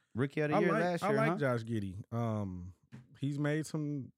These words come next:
Speaker 2: decisions, and he's got some demons that he gotta deal with. But I will say this, before people, like, demonize him,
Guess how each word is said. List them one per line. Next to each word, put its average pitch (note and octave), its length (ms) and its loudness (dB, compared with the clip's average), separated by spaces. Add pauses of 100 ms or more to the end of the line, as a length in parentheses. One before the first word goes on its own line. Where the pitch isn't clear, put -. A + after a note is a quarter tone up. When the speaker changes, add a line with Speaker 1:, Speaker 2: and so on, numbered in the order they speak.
(420)
Speaker 2:
decisions, A2+ 640 -2
and F#2+ 120 -8
he's G#2+ 120 -6
got C3+ 220 0
some B2+ 160 -8
demons E3+ 340 -2
that C#3+ 80 -4
he D3+ 60 -2
gotta D#3+ 160 -2
deal F#3 260 -4
with. A#2 220 -6 (880)
But F#3+ 260 4
I D3 100 2
will G#3+ 180 2
say D3 200 0
this, C#3+ 280 -2
before D3 340 0
people, C3 300 -2
like, F#2+ 240 -4
demonize F2+ 560 -2
him, F2 200 -12